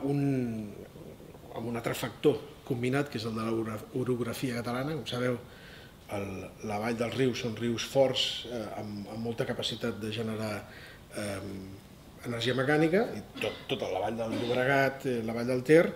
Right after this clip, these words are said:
són les famoses colònies tèxtils, no? La, el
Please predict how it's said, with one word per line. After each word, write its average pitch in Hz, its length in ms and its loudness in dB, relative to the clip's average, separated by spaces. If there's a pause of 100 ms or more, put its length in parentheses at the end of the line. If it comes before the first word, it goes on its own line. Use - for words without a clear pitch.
(680)
són - 180 -4
les 95 120 -4
famoses 113 420 -2
colònies 120 380 0
tèxtils, 165 520 4
no? 170 160 2
La, 110 120 2 (180)
el 107 40 -8